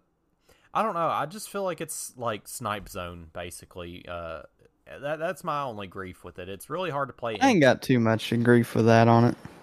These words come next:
Speaker 1: But if you're playing the middle objectives, especially being, like, underneath and kinda running the flags, that is a lot of fun.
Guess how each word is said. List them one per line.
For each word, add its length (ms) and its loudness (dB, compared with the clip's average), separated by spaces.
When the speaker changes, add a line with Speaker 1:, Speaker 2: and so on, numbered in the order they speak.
Speaker 1:
But 340 -2
if 160 -10
you're 80 -6
playing 720 -10
the 80 -10
middle 280 -6
objectives, 540 -10
especially 640 -10
being, 320 -10
like, 220 -8
underneath 720 -10
and 240 -18
kinda 200 -10
running 340 -10
the 80 -14
flags, 480 -10
that 240 -6
is 220 -12
a 40 -12
lot 460 -8
of 100 -16
fun. 380 -12